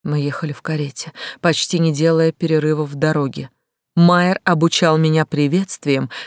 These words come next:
на древнем драконьем наречии, говорил, что, возможно, Элвину будут понятнее эти слова. Мне всё ещё не хотелось раскрывать до конца свои знания — потому я повторяла за ним, как если бы слышала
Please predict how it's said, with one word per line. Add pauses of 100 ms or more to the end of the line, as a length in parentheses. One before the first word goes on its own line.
на
древнем
драконьем
наречии, (300)
говорил,
что,
возможно, (160)
Элвину (200)
будут
понятнее
эти
слова. (840)
Мне
всё
ещё
не
хотелось (200)
раскрывать
до
конца
свои
знания — (460)
потому
я
повторяла
за
ним, (280)
как
если
бы
слышала